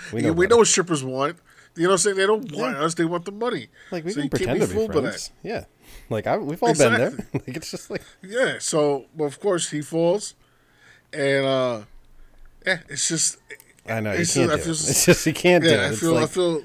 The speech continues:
Speaker 2: yeah, you
Speaker 1: I,
Speaker 2: can't. So he,
Speaker 1: look.
Speaker 2: he, he blew his whole paycheck, and
Speaker 1: Mm-hmm.
Speaker 2: the, he had to pay his mom for rent. So I had to, I had to, sh-, you know,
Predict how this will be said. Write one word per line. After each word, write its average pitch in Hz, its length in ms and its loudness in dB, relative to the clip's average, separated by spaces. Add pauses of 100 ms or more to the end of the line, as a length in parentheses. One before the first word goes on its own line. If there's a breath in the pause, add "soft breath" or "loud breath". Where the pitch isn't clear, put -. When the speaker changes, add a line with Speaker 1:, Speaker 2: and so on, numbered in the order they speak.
Speaker 2:
yeah, 117 260 -2
you 120 60 -14 (140)
Speaker 1:
I, 147 160 4
Speaker 2:
can't. 120 260 -6
So 147 140 -2
he, 151 100 0
Speaker 1:
look. 131 160 6
Speaker 2:
he, 165 280 -8 (220 loud breath)
he 170 100 -2
blew 180 140 0
his 170 100 2
whole 196 100 6
paycheck, 170 540 0 (340 loud breath)
and 139 240 -2
Speaker 1:
Mm-hmm. - 480 -14
Speaker 2:
the, 151 220 0
he 175 180 -8
had 185 180 4
to 160 80 -6
pay 160 140 -2
his 135 140 -2
mom 151 200 -2
for 165 140 -10
rent. 151 180 -6
So 143 80 -4
I 139 40 0
had 139 120 -2
to, 127 220 -6 (400 loud breath)
I 139 60 -4
had 147 180 0
to, 147 140 -4
sh-, - 240 -4
you 160 120 -4
know, 117 220 -4